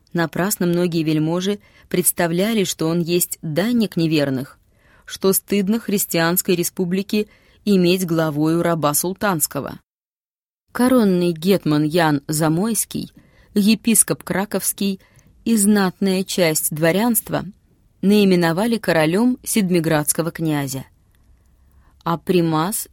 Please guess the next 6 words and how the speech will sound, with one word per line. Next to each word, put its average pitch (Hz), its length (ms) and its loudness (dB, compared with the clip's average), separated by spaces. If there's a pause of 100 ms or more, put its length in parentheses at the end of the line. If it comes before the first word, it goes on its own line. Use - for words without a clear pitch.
(140)
и 190 120 0
сенаторы 160 640 0
польские 202 680 0
Максимилиана, 202 920 2 (240)
старого 190 500 2
недужного, 170 680 0